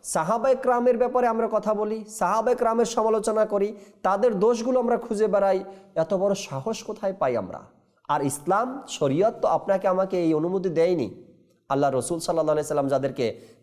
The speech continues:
জান্নাতি বলেছেন, জান্নাতি সার্টিফিকেট দিয়েছেন দুনিয়ায় থাকা অবস্থায়,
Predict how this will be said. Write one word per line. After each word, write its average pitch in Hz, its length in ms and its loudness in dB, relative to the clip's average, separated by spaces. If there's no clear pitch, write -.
জান্নাতি 202 500 0
বলেছেন, 131 500 0
জান্নাতি 185 400 2
সার্টিফিকেট 202 540 0
দিয়েছেন 220 340 2
দুনিয়ায় 208 280 2
থাকা 208 240 0
অবস্থায়, 170 540 0